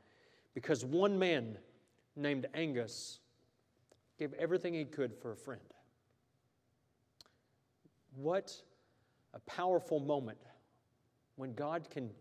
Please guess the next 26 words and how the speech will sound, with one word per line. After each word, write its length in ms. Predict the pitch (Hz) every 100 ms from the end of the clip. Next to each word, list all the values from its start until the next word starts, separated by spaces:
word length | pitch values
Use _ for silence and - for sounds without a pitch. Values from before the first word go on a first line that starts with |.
| -
use 360 | 127 160 151 - -
us, 460 | 120 - - - - _ _ _ _ _ _ _ _ _ _ _ _ -
you 380 | 123 151 185 185 - - - _ _ -
or 120 | 117
me, 240 | 127 156 135
to 80 | 110
be 160 | 120
the 100 | 110
next 260 | 110 113 -
Angus. 460 | 110 107 - - - _ _ _ _ _ _ _ _ - -
Not 220 | 202 226
just, 400 | 233 214 - - - - 156
not 180 | 233
just 300 | 220 226 190 156
for 220 | 196 180 -
one 240 | 165 208 208
another 300 | 208 185 175
inside 380 | 175 185 190 170
the 40 |
walls 440 | 156 185 202 202 165
of 80 |
the 80 | 151
church, 720 | - - 196 196 - - - - - _ _ _ _ _ _ _ _ _ _ -
but 160 | -
yes, 340 | 147 214 208 -
here, 320 | 202 180